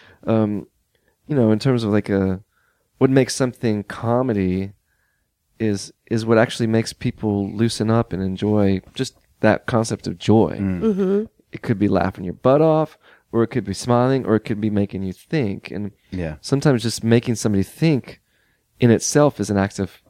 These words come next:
Speaker 1: the greatest, deepest comedy.
Speaker 3: Mm-hmm.
Speaker 1: You know, I mean, th-, there's that beautiful, uh, that beautiful thing, that little lecture that Lenny Bruce gave on what is comedy. And he talks about, like, Laurel and Hardy, uh, Red Skelton, like, this guy, funny.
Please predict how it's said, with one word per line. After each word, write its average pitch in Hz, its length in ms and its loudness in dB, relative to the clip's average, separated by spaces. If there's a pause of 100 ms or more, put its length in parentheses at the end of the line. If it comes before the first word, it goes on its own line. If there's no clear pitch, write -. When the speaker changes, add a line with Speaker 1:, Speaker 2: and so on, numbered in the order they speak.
(220)
Speaker 1:
the 104 80 -6
greatest, 101 560 2
deepest 104 360 -6
comedy. 120 540 -6 (360)
Speaker 3:
Mm-hmm. 196 200 6
Speaker 1:
You 175 60 4
know, 110 120 6
I 104 40 4
mean, 104 240 2
th-, 95 120 0
there's 107 240 0
that 95 160 0
beautiful, 104 480 0
uh, 90 240 0 (800)
that 104 120 -2
beautiful 107 300 0
thing, 107 480 -2
that 95 120 -2
little 104 200 2
lecture 101 640 2 (180)
that 95 220 -4
Lenny 98 180 0
Bruce 95 240 -2
gave 90 220 0
on 92 140 0
what 92 140 0
is 92 100 -6
comedy. 85 560 -10 (520)
And 82 120 -10
he 95 60 -6
talks 78 360 -8
about, - 400 -14
like, - 160 -12
Laurel 123 240 4
and 104 100 -4
Hardy, - 320 -14 (560)
uh, 78 240 -10 (680)
Red 120 220 0
Skelton, - 360 -18 (440)
like, - 100 -20 (120)
this 185 200 6
guy, 90 280 2 (180)
funny. - 380 -2